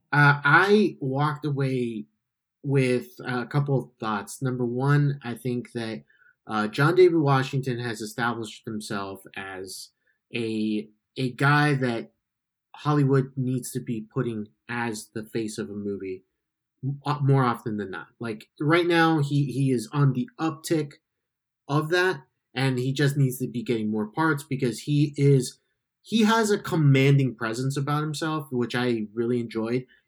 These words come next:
It's similar to his father. Like, his father can walk onto a set or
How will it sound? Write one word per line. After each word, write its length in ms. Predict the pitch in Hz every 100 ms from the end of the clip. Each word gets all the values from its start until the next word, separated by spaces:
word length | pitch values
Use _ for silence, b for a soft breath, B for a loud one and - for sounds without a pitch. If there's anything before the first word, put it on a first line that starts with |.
| -
It's 300 | 139 139 -
similar 340 | 165 180 190
to 140 | 185 196
his 140 | 185
father. 420 | - 180 180 190
Like, 200 | 180 139
his 160 | 135 127
father 320 | 151 151 151
can 200 | 143 135
walk 340 | 120 127 127 -
onto 680 | 123 131 135 - 120 117 110
a 160 | 110 104
set 480 | - - 127 127 -
or 300 | 127 117